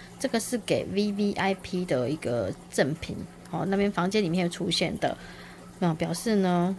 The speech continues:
这个东西呢是非常棒的，不然他们不会放在里面当V V I P的礼物呢。好，那我们看一下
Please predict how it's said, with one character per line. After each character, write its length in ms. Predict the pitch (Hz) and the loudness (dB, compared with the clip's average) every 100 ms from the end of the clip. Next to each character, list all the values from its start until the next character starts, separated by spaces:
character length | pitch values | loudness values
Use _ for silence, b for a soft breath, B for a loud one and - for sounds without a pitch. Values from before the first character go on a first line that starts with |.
| - | -4
这 120 | 185 | -2
个 80 | 185 | 0
东 200 | 180 185 | 2 0
西 220 | - 175 | 0 2
呢 180 | 175 175 | 2 2
是 140 | 180 | 0
非 160 | 185 175 | 0 0
常 180 | 180 196 | -2 -2
棒 200 | 190 175 | -2 -2
的， 120 | - - | -4 -2
不 140 | 202 | 2
然 100 | 185 | 2
他 60 | 196 | 4
们 160 | 185 | 2
不 80 | 185 | 2
会 80 | 185 | 0
放 160 | 190 | 2
在 60 | 185 | 0
里 80 | 143 | 2
面 160 | 165 | 0
当 240 | 165 165 175 B B B B B - | 0 0 -2 B B B B B -2
V 160 | 220 | 2
V 140 | 226 240 | 2 4
I 200 | 233 254 | 6 6
P 200 | - 240 | 4 2
的 100 | 190 | 2
礼 220 | 147 147 | 0 0
物 160 | 175 | 0
呢。 200 | 143 123 - B B B | 2 -2 -4 B B B
好， 260 | - 170 - - - | -2 -2 -2 -6 -6
那 100 | 165 | -4
我 40 | |
们 100 | 165 | -2
看 220 | 175 233 202 | 0 2 4
一 20 | |
下 220 | 233 | 4